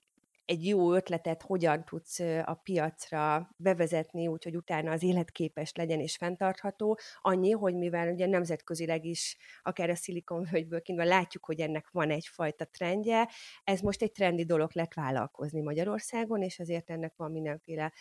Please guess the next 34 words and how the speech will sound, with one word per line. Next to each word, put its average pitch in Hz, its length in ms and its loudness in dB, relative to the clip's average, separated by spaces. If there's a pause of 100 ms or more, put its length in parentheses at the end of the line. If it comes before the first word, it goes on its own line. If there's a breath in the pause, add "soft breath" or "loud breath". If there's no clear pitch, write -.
(280 loud breath)
ö, 160 380 -2 (240)
támogatási 170 720 -2
rendszere 165 400 -2
is 160 140 -2
kialakulóban 165 760 -4
mostanra, 202 640 0 (320 loud breath)
ami 226 440 4
segíti. - 640 -2 (220 loud breath)
Tehát 185 160 4
most 202 160 -2
mondok 233 240 4
neked 190 240 -2
egy 151 140 -2
példát, 226 380 0
például 180 240 -2
van 185 100 0
egy, 165 260 -2
ö, 165 140 2
hozzám 170 340 -2
nagyon 160 240 -2
közel 165 240 -8
álló 156 220 -4
volt 156 320 -4
kolléganőm, 220 640 0 (400 loud breath)
aki 190 260 -4
most, 190 420 -2
ö, 190 440 2 (260)
nem 185 300 0
sokára 165 400 -4
harminc 170 440 -2
éves 170 160 -4 (160)
lesz, 220 380 -2
és, 214 300 -4
ö, 214 140 0